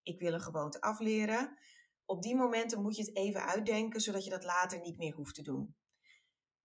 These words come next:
Dus tip twee is daarmee: denk na over de verschillende situaties waarin je je begeeft en hoe je in die situaties om wil gaan met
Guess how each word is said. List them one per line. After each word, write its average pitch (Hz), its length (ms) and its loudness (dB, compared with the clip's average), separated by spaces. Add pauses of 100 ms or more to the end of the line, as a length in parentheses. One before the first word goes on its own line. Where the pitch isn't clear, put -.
Dus - 200 -4
tip 226 200 -2
twee 262 340 6
is 247 140 2
daarmee: 220 520 2
denk 208 240 2
na 208 320 4
over 190 240 0
de 196 80 -4
verschillende 269 480 0
situaties 208 640 2
waarin 185 240 -2
je 170 80 -6
je 165 100 -4
begeeft 196 600 0
en 185 180 -6
hoe 202 200 -2
je 196 140 -2
in 170 160 -6
die 226 140 -2
situaties 208 680 0
om 240 180 -2
wil 214 120 2
gaan 190 460 -2
met 175 400 -6